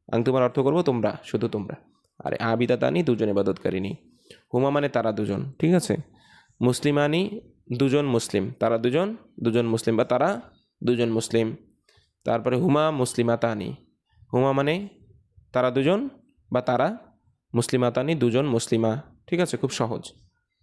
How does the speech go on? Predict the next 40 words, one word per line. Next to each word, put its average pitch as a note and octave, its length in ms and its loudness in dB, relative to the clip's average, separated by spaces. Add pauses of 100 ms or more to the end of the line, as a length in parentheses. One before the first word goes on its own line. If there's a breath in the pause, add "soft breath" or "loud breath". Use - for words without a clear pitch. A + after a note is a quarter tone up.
(420)
আলহামদুলিল্লাহ, C3 500 0
আমাদের B2+ 220 0 (180)
স্ট্রাকচার, - 360 -2
একটা A#2+ 360 -2
বিশেষ B2 280 0
স্ট্রাকচার A2+ 340 -2
আমরা A2+ 160 2
আজকে A2+ 200 -4
চর্চা - 340 -2
করলাম, D3+ 340 -2
এবং B2 220 0 (220)
এখানে D#3 280 0
যতগুলো C#3+ 340 0
আয়াত C3+ 140 2
দেখছেন, C3 300 -2
দু D3 80 2
একটা D3 240 2
বাদে B2+ 260 2 (340)
বাকি A#2 220 -2
সবগুলো B2+ 380 0
বাক্যই A#2+ 280 -2
কোরআন B2+ 260 0
থেকে A2+ 220 -2
নেওয়া। C#2+ 220 -2 (500 soft breath)
তো - 80 -2
আশা - 160 -2
করা D#3 160 0
যায় D3+ 120 2
এই C#3 80 2
ধরনের D3+ 260 2
স্ট্রাকচার, A#2+ 400 -2
এত A2+ 120 -2
ছোট - 180 -2
ছোট - 200 -2 (220)
দুই A#2 220 2
শব্দের A2+ 380 -2
স্ট্রাকচার A#2+ 360 -2
যদি A#2 180 0
কোরআনে A2+ 300 0
আসে, D3+ 300 -2